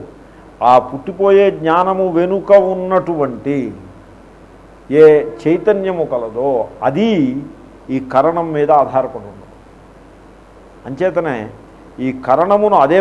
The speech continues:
ప్రకాశింపజేస్తుంది. కరణము అంటే ఇంద్రియము. ఆ ఇంద్రియాన్ని మీరు క్లోజ్ చేసేసినప్పుడు, ఆ ఇంద్రియము యొక్క అభావము, అంటే, అది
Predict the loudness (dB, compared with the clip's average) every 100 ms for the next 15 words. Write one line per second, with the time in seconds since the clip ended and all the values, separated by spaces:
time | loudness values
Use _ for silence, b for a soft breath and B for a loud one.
0 | 0 0 0 -2 -6 -8 -8 -12 -16 -16
1 | -14 -16 -12 -6 -4 -4 -2 -4 -4 -4
2 | -4 -4 -4 -8 -16 -20 B B B -8
3 | -6 -4 0 2 2 0 -4 -4 -6 2
4 | 4 4 2 -6 -4 -10 -10 -14 -10 -8
5 | -8 -12 -20 -20 -12 -2 0 0 -2 -2
6 | -2 -2 -4 -2 -4 -2 2 2 2 0
7 | -6 -10 -2 0